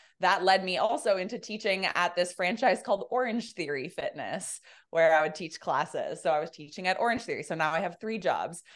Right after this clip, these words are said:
I also decided to start a network marketing company because I'm like, "I'm really passionate about natural health." And people are buying these products based on my recommendation anyways,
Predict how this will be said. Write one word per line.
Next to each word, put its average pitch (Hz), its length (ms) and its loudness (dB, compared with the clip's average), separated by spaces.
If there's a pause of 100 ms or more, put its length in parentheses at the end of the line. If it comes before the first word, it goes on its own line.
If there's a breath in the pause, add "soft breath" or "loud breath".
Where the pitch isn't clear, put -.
(140 loud breath)
I 196 120 4
also 226 260 6
decided 214 540 2
to 226 160 -6
start 190 320 0
a 196 60 -2
network 196 440 -4
marketing 190 400 -2
company 147 480 -6
because 160 300 -6
I'm 160 100 -2
like, 151 180 -2 (320 loud breath)
"I'm 190 280 -2
really 185 300 0
passionate 160 540 -2
about 165 280 2
natural 156 480 0
health." 175 480 0 (800 soft breath)
And 165 320 4
people 214 360 0
are 190 100 8
buying 185 420 4
these 190 180 -6
products 190 480 4
based 175 300 -2
on 208 160 6
my 185 180 4
recommendation 180 760 -2
anyways, 170 480 -2